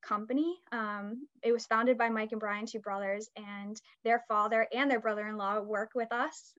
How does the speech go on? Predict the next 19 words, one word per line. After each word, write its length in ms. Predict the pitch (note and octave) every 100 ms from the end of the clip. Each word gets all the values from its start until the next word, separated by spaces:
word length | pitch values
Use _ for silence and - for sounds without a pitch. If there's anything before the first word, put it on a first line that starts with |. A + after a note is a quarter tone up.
| -
Um, 400 | A3 G#3 G#3 G#3+
you 80 | A3+
know, 120 | G#3
we've, 280 | G#3+ A#3 A3 G#3+ _ _ -
we've 240 | B3 C#4
kind 220 | - D#4 D4
of 120 | A3+
grown 360 | A3 A3+ A#3 A3
up 180 | A3 A3
watching 560 | G#3 G3+ A3 - G#3+ G3
their 220 | G#3 G#3+ A3
families 340 | G#3 G#3 G#3
grow, 240 | A3 G#3 G#3
watching 360 | G#3 A3+ A3
our 200 | G3+ G3+
own 180 | A3+ A3
teammates' 460 | - A3+ A3 G3+ -
families 380 | G#3+ G#3+ G#3
grow. 380 | - G#3 G#3 G#3+